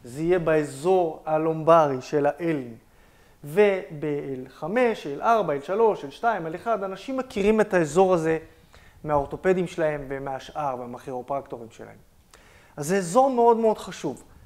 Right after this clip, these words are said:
מה שהרבה לא יודעים זה שהוא משפיע על האיברים הפנימיים ה-, של העיכול שלנו, העיכול של החלק התחתון של העיכול,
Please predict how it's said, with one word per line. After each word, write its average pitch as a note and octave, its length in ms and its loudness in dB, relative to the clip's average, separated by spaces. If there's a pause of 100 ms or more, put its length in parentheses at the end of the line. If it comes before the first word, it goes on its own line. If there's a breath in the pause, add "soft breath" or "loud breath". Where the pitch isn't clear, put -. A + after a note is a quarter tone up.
(140 soft breath)
מה D#3+ 100 -2
שהרבה D3 580 4
לא B3 100 8
יודעים G#3 520 2 (400 soft breath)
זה F#3 140 -12
שהוא F#3 260 -8
משפיע F3+ 800 -2 (600)
על D3 140 -4
האיברים D#3+ 460 4
הפנימיים E3+ 840 -2 (180)
ה-, C#3+ 220 0 (400 loud breath)
של E3+ 260 -2
העיכול D3+ 480 -2
שלנו, G#3+ 560 0
העיכול D3+ 300 -10
של D3+ 180 -8
החלק E3+ 300 -4
התחתון D#3+ 380 -6
של G#3 160 -2
העיכול, B3 400 -2